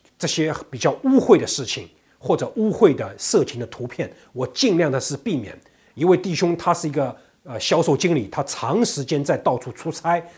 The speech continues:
那很多时候，你知道，他们在做完生意，晚上要去喝一杯，或者去K T V，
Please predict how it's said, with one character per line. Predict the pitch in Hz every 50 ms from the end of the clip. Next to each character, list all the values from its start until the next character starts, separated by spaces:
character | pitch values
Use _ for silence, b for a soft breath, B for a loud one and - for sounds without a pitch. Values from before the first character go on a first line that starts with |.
| B B B
那 | B 170 170 147
很 | - 139 127
多 | 123 202
时 | 190 -
候， | 156
你 | 135 117 104
知 | - - 165
道， | 160 139 139 B B B B B
他 | - 160
们 | 165 160
在 | 165 165
做 | 139 - 196 156
完 | 135 135 143
生 | - 180 165
意， | 160 147
晚 | 135 113 110 110 104
上 | 107 147
要 | 139 -
去 | - -
喝 | - - - 240 220
一 | 147
杯， | - - 95 87 80 - b b b b b
或 | - - 196 156
者 | 143 123
去 | - - 156 131 - - _ -
K | - - 185 180
T | 185 - 175 165
V， | 170 185 175 -